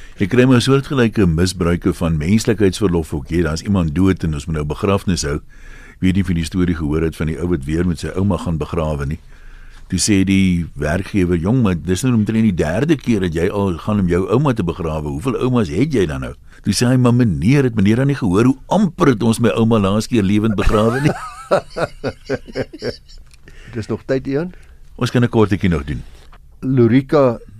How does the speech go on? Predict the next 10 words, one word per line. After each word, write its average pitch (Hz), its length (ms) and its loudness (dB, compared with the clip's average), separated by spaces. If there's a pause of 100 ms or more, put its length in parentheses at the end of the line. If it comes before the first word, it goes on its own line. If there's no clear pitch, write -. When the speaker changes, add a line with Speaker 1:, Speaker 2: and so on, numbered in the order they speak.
(300)
Speaker 2:
Elms, 147 760 -2 (760)
sy 127 240 0
sê 127 400 0
dat, 107 340 -2
eh, 101 240 0 (380)
ek - 140 -14
het - 60 -20
twee 139 200 2
belangrike 110 480 -2
vrae. 151 460 0